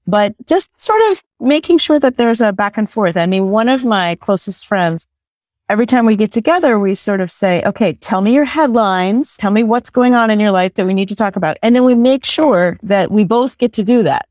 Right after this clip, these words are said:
And sometimes one of us has a whole lot more going on in our lives than the other. And so you take up more of the airtime. And other times it's the reverse or it's more even. But, like, that, just that convention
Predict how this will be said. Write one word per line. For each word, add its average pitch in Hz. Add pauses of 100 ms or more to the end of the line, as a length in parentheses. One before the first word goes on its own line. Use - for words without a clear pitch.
And 208 (340)
sometimes 254 (260)
one 208
of 214
us 208
has 202
a 156
whole 202
lot 214
more 202
going 190
on 180
in 175
our 170
lives 165
than 151
the 143
other. 180
And 180
so 180
you 165
take 185
up 185
more 175
of 156
the 160
airtime. 156
And 196
other 220
times 208
it's -
the 185
reverse 165
or 175
it's 175
more 170
even. 170 (420)
But, 247 (140)
like, 208
that, 220 (340)
just 254
that -
convention 165